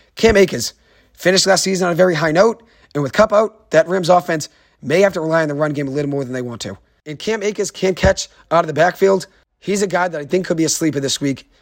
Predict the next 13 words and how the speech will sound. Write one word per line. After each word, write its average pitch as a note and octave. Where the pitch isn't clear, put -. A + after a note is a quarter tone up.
in D3
fantasy B2+
football. G#2
Jahan F#3+
Dotson, E3
I C#3+
expect G3+
a -
touchdown F3+
score F3
from D#3+
him D#3+
today D#3